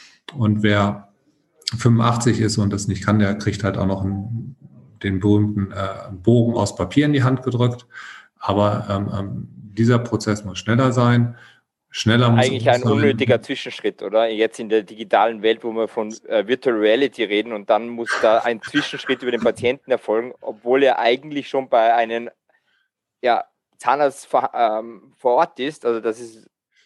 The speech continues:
Speaker 1: Es ist vollkommen idiotisch. Ich habe immer gesagt,
Speaker 2: Ja.
Speaker 1: wir leben im Jahr zweitausendeinundzwanzig. Ja,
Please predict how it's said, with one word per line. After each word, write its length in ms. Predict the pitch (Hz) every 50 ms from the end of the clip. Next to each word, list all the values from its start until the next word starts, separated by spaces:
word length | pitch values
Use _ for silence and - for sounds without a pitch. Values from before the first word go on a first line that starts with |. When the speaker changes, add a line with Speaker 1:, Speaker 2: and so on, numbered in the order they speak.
| _ _ _ _ _ _ _ _ _
Speaker 1:
Es 140 | 131 117 120
ist 120 | 131 131
vollkommen 340 | - 139 147 143 156 139 127
idiotisch. 420 | 120 113 120 131 147 - 110 101
Ich 60 | 107 107
habe 120 | 107 123
immer 160 | 131 127 127
gesagt, 240 | 123 120 123 123 120
Speaker 2:
Ja. 60 | -
Speaker 1:
wir 80 | 110 104
leben 180 | 120 127 131
im 240 | 131 120 120 120 120 -
Jahr 180 | 120 117 117
zweitausendeinundzwanzig. 1500 | 117 - - 117 123 123 117 113 117 117 117 113 113 113 - - 113 135 151 151 - 123 147 - - - - - - -
Ja, 480 | 117 107 117 - - - - - -